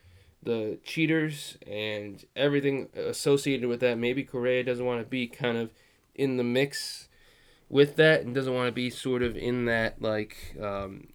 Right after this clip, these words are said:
world, if you will. So, um, you know, I think he'd be a good fit for Boston. We'll see what happens moving forward.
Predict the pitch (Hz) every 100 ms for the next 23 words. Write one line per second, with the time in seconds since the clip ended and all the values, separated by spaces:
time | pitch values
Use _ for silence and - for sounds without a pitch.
0 | - 123 117 120 135 143 147 151 151 156
1 | 156 160 - - - - - 113 110 107
2 | - 101 98 98 98 - - - - -
3 | - - 160 143 143 147 131 139 147 156
4 | 139 139 139 135 143 120 123 113 113 120
5 | 123 120 107 - 110 107 107 107 104 101
6 | 107 101 98 - 95 -